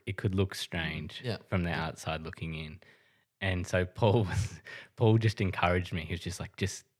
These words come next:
Speaker 1: make it happen, make it official, because then the following year it'll be, you know, it was already official. This was something that happened prior,
Speaker 2: Yep.
Speaker 1: and yeah, it would all be okay." N-, <clears throat> and, um, so I was like,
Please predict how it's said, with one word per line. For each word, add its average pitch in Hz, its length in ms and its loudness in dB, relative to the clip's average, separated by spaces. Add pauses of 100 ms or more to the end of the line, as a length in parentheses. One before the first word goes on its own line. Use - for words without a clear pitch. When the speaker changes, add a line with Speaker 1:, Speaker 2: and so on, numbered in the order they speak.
(680)
Speaker 1:
make 95 260 2
it - 100 2
happen, 87 420 -2
make 90 220 -4
it 95 60 -2
official, 92 540 -4
because 104 300 -2
then 90 160 0
the 90 80 -4
following 92 460 -2
year 87 260 -2
it'll 92 180 -4
be, 87 220 -4
you 87 120 -6
know, 76 140 -8
it 95 60 -6
was 101 140 -2
already 104 360 6
official. 92 720 0
This 90 220 -6
was 87 100 -8
something 90 280 -4
that 98 80 -4
happened 98 380 -2
prior, 90 720 0 (140)
Speaker 2:
Yep. 90 120 -8 (280)
Speaker 1:
and 85 600 -2
yeah, 90 140 -6
it - 140 -8
would 85 100 -8
all 87 140 -4
be 85 180 -6
okay." 82 380 -8 (960)
N-, 98 200 -4 (360)
<clears throat> - 400 -4
and, 95 240 0
um, 82 400 -4 (1120)
so 170 140 -8
I - 20 2
was 92 80 0
like, 90 180 -4